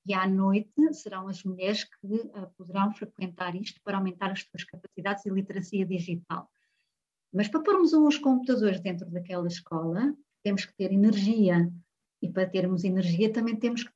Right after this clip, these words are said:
ter água. Isto estamos a falar de áreas rurais. Portanto, o primeiro passo que nós tivemos que fazer enquanto Women in Tech foi dar água àquela zona rural,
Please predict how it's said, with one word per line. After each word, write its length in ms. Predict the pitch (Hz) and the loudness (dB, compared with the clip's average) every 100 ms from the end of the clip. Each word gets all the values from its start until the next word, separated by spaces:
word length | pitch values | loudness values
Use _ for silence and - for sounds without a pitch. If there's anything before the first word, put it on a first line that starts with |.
| - | 0
ter 380 | 240 240 240 - | 2 2 -2 -8
água. 560 | - 202 196 175 175 175 | -2 0 2 2 2 0
Isto 180 | - - | -4 -16
estamos 300 | - 190 175 | -10 -8 -6
a 60 | 196 | -6
falar 360 | 196 190 208 | -4 -2 0
de 60 | 214 | 2
áreas 300 | 214 214 214 | 4 4 4
rurais. 500 | - 220 208 190 180 | 0 0 2 0 -4
Portanto, 380 | - - 202 - | -10 -8 -6 -2
o 40 | |
primeiro 420 | 277 285 339 339 | 6 8 8 4
passo 340 | - 240 233 - | 2 -2 -2 -2
que 80 | |
nós 160 | 233 247 | 0 0
tivemos 320 | 247 233 233 | 0 -4 -4
que 60 | - | -4
fazer 180 | 226 214 | -2 0
enquanto 380 | 214 220 214 220 | 2 2 0 2
Women 260 | 208 208 | 2 2
in 100 | 202 | 2
Tech 260 | 208 202 - | 0 -2 -6
foi 180 | - 233 | -2 2
dar 320 | 247 254 247 - | 4 2 0 0
água 400 | 262 302 285 214 | 2 4 2 0
àquela 340 | 196 190 185 | -2 -4 -6
zona 300 | 175 180 185 | -6 -6 -6
rural, 500 | 180 185 190 190 185 | -8 -6 -2 -2 -2